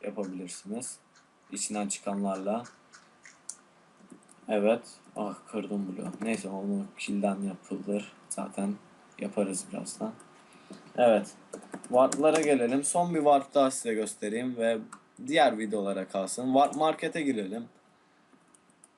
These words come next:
Warp Market'te bekliyorum seni, Umut. Evet, marketimiz böyle. Ee, kısa bir yer, yani daha yenileri eklenecek.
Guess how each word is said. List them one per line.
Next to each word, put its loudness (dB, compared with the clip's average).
Warp 2
Market'te -2
bekliyorum -2
seni, -6
Umut. -4
Evet, -4
marketimiz 2
böyle. 6
Ee, 2
kısa 2
bir 6
yer, 8
yani 0
daha 8
yenileri 2
eklenecek. 0